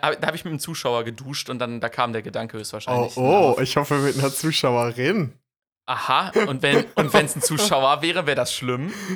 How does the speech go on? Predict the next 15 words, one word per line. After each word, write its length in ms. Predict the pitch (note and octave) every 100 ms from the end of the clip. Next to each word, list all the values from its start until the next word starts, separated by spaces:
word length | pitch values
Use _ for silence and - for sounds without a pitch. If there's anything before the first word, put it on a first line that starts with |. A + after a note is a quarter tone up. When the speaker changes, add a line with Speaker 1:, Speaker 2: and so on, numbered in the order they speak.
| -
Speaker 1:
Oh, 360 | C#3 C3+ C3 C3
jetzt 40 |
Speaker 2:
Fänd 120 | E3+
Speaker 1:
hab 60 | D3
ich 40 | D3
Speaker 2:
ich 20 |
Speaker 1:
dich 80 | C#3+
Speaker 2:
auch. 100 | E3+
Speaker 1:
reingeritten. 580 | C#3+ B2+ A2+ A2+ A2+ A2+
Speaker 2:
Haupt-, 400 | D#3+ F3 - _ -
<laughs> 20 |
Hauptsache 1300 | B2+ - - F#3 - - A3 - - A3+ - - F3+ - C#4 -
Speaker 1:
Hauptsache 320 | F#3+ F3 G3 G3
Speaker 2:
jetzt. 140 | -
Speaker 1:
Zuschauerin. 760 | E3+ - C#3+ B2+ B2 C3 B2